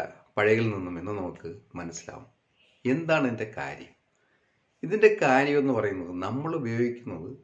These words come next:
പരമ്പരാഗതമായ ടെക്നിക്കുകളാണ്. അതായത് പത്ത് വാക്ക് പഠിക്കുക, അതിൻ്റെ വിവിധ രൂപങ്ങൾ പഠിക്കുക, എന്നിട്ട് അത് അടച്ചു വയ്ക്കുക. ഇതാണ് നമ്മൾ ചെയ്തുകൊണ്ടിരിക്കുന്നത്. അതേസമയം പഠിച്ച വാക്കുകൾ ഉപയോഗിച്ച് എന്തെങ്കിലും കുറച്ച് കാര്യങ്ങൾ നമ്മൾ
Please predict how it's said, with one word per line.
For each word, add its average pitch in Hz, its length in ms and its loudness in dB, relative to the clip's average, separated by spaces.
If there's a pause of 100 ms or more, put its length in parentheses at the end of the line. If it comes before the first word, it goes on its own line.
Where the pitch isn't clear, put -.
(200)
പരമ്പരാഗതമായ 123 1080 0 (160)
ടെക്നിക്കുകളാണ്. 98 640 -6 (540)
അതായത് 127 360 8 (200)
പത്ത് 131 240 2
വാക്ക് 101 280 0
പഠിക്കുക, 82 360 -6 (240)
അതിൻ്റെ 107 300 0
വിവിധ 101 240 0
രൂപങ്ങൾ 87 360 -4
പഠിക്കുക, 78 380 -8 (140)
എന്നിട്ട് 123 260 0
അത് 123 120 -2
അടച്ചു - 280 -10
വയ്ക്കുക. 131 400 -14
ഇതാണ് 139 380 0
നമ്മൾ 123 200 0 (120)
ചെയ്തുകൊണ്ടിരിക്കുന്നത്. 98 720 -8 (720)
അതേസമയം 143 560 0 (300)
പഠിച്ച 151 380 0 (840)
വാക്കുകൾ 107 400 -2
ഉപയോഗിച്ച് 80 420 -10 (600)
എന്തെങ്കിലും 175 540 2
കുറച്ച് 131 320 -2
കാര്യങ്ങൾ 104 360 2 (120)
നമ്മൾ 98 180 -8